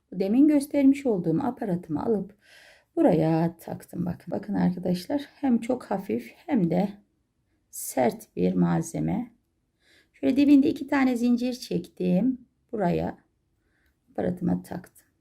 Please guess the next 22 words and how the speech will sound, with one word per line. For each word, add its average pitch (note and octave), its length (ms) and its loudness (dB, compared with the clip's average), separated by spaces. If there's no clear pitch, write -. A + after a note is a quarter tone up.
Toplamda C4 580 2
altı G#3 400 -4
tane F#3 340 -2
ilmeğimiz F3 580 2
olacak F3+ 440 -2
bu G#3+ 80 -6
şekilde. A3 800 -4
Yine B3+ 160 0
aynı A#3 240 2
yuvanın B3 320 2
içine B3 280 -4
giriyorum. B3 480 0
Dibinde E3+ 300 0
sıkıca - 460 -10
iki A3+ 180 -10
tane A#3+ 320 0
zincir A#3 340 -2
çekiyorum A#3+ 720 -6
ve F3+ 100 -12
takıyorum. F3+ 680 -12
Üç. - 400 -20
Şöyle D#3+ 520 -8